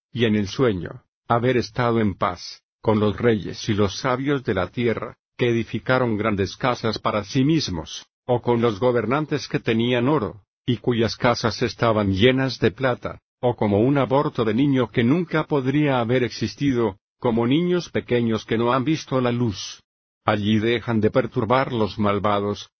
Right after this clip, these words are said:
y aquellos cuyas fuerzas han llegado a su fin tienen descanso. Allí los prisioneros están en paz juntos. La voz del capataz no vuelve a sus oídos. El pequeño y el grande están allí,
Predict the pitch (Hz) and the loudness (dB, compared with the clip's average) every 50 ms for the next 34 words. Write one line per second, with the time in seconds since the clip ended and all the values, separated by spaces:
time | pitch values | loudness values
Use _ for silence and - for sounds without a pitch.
0 | _ - 107 110 110 - - 170 175 180 165 156 - - - - 127 123 113 135 | _ -2 0 2 2 2 2 0 0 2 0 -2 -2 -4 -4 -2 -2 0 0 0
1 | 123 - - - - 165 151 - - 147 131 - 143 120 107 101 104 90 107 113 | -2 -2 -6 -4 -2 -2 -2 0 0 -2 -2 -2 -2 -2 0 0 0 0 0 0
2 | 113 110 107 104 101 98 - - 147 131 - - 139 131 123 107 - 123 123 120 | 0 2 2 2 2 0 -2 -4 -8 -8 -2 0 2 2 2 2 0 2 2 4
3 | 117 110 104 110 - - - - 135 131 113 - - - - _ _ - 120 123 | 4 2 2 0 -2 -2 -2 -2 0 0 -2 -4 -8 -14 -20 _ _ -2 -2 -2
4 | 143 175 220 220 190 180 151 - - - 123 110 95 - 123 113 104 117 123 123 | -2 -2 -2 0 0 -2 -2 -2 -4 -4 -4 -4 -2 -2 -2 0 0 0 0 0
5 | 127 113 - 117 104 - - 139 139 135 131 120 104 - 101 95 95 - - - | -2 -2 -2 -4 -4 -2 -2 -2 0 0 0 0 0 2 2 0 0 -2 -4 0
6 | 156 170 160 131 - 101 - - - - - - _ _ _ _ _ _ _ _ | 2 2 2 2 0 -6 -10 -10 -10 -12 -14 -14 _ _ _ _ _ _ _ _
7 | - 95 104 104 95 123 156 175 160 92 110 117 110 98 - 120 110 - 117 113 | -6 -2 -2 0 2 2 2 0 0 0 0 0 0 0 0 -2 0 0 -2 0
8 | - - 107 101 - 107 107 123 151 165 143 156 175 175 156 165 156 139 123 - | 2 2 0 2 2 2 2 2 2 2 2 2 2 2 2 2 2 0 0 -2
9 | - 123 110 - - 120 120 120 117 107 90 85 82 - - - - - _ _ | -4 -6 -4 0 0 2 2 2 2 0 -2 -4 -8 -10 -12 -14 -16 -18 _ _
10 | _ _ _ _ _ - 110 107 98 - 127 110 - - 143 156 160 160 160 160 | _ _ _ _ _ -2 -2 -2 0 0 0 -2 2 2 2 2 2 2 0 0
11 | 143 139 117 113 98 110 113 113 117 113 110 104 98 - - 139 139 123 117 104 | 0 0 0 0 0 0 0 0 0 0 0 0 -2 -2 -2 -2 0 0 0 -2
12 | 98 92 95 101 104 123 143 | -2 -4 -4 -4 -4 -4 -6